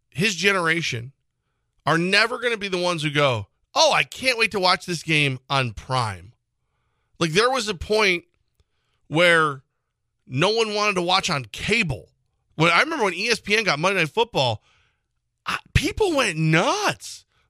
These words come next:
That's not on broadcast. That's not a network. That's, that's a cable station. What if I don't have cable? It's like, "Well, Grandpa, it's, you know, <laughs> it's time." Like, everybody's got cable now. People who were fighting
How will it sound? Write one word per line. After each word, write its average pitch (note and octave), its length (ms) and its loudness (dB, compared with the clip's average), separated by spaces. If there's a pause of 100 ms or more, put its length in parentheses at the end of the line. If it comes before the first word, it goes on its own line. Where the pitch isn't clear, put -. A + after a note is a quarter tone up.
(100)
That's A3 260 2
not D#3+ 220 4
on C#3+ 200 0
broadcast. E3 840 0
That's C4+ 180 -4
not A#3+ 140 0
a D3 80 2
network. D#3+ 720 0
That's, B3+ 300 -8 (240)
that's - 180 2
a F#3 80 2
cable D4+ 480 0
station. D#3 360 0
What C4 100 -2
if E4 80 -4
I E4 80 4
don't D#4 180 -2
have D4 340 0
cable? C#3+ 500 0
It's C3+ 100 -12
like, D3 100 -8
"Well, D#3+ 140 2
Grandpa, C3+ 480 -4
it's, - 260 -12 (580)
you - 60 -6
know, A2 220 -6 (140)
<laughs> - 180 -18
it's B2+ 240 -2
time." E3 500 0 (140)
Like, C3+ 120 -2
everybody's F3 320 2
got C3 200 -2
cable B2 260 -6
now. G#2+ 180 -14 (1200)
People G#3+ 460 0
who E3+ 560 0 (880)
were C#3+ 180 0
fighting F3 760 0